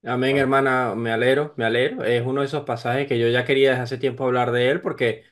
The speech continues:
Speaker 1: eh, me parece muy pertinente que, sabiendo que es un, mi tema común, o sea, Canaán lo tiene, lo tiene Mesopotamia, y que insiste Mesopotamia en la creación del hombre de esa manera,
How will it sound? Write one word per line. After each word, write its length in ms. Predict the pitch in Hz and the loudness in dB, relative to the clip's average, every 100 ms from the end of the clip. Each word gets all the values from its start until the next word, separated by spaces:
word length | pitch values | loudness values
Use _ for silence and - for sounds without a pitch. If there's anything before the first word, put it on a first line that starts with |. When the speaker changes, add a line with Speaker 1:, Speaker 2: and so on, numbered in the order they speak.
| _ _ _ - | _ _ _ -4
Speaker 1:
eh, 320 | 113 113 107 | 0 2 2
me 120 | 117 | -2
parece 340 | 117 113 113 135 | 0 0 0 0
muy 200 | 135 139 | 0 0
pertinente 680 | 143 139 123 120 139 226 | 0 -2 -6 -6 -6 -6
que, 340 | 185 127 123 - | 0 0 0 -4
sabiendo 520 | - - 117 117 139 | -10 -2 0 0 -2
que 160 | 143 127 | 0 0
es 100 | 120 | 0
un, 240 | 135 139 | -2 -2
mi 160 | 139 135 | -2 0
tema 300 | 139 135 135 | 0 0 -2
común, 480 | 123 135 131 139 - _ _ _ | -2 0 0 -2 -14 _ _ _
o 100 | 120 | -8
sea, 280 | 117 113 - | -2 -2 0
Canaán 420 | 113 110 120 123 | 0 4 4 4
lo 160 | 127 123 | 4 4
tiene, 460 | 147 135 131 135 | 2 2 2 -2
lo 180 | 127 113 | -2 -2
tiene 240 | - 120 123 | -2 -2 -2
Mesopotamia, 1000 | 127 135 131 139 160 151 151 156 180 - | -4 -6 -4 0 0 0 -2 -6 -8 -4
y 260 | 135 127 113 | 0 0 2
que 100 | 131 | 2
insiste 500 | 123 120 269 294 190 | 2 2 0 2 2
Mesopotamia 720 | 147 139 120 127 196 208 139 | 2 -2 -4 0 0 0 -2
en 60 | 123 | -4
la 140 | 120 | -4
creación 340 | 117 113 147 | -6 -4 -2
del 100 | 160 160 | -2 -2
hombre 200 | 160 160 | 0 -2
de 60 | |
esa 160 | 151 180 | -2 -2
manera, 420 | 185 170 202 - | 0 2 0 -2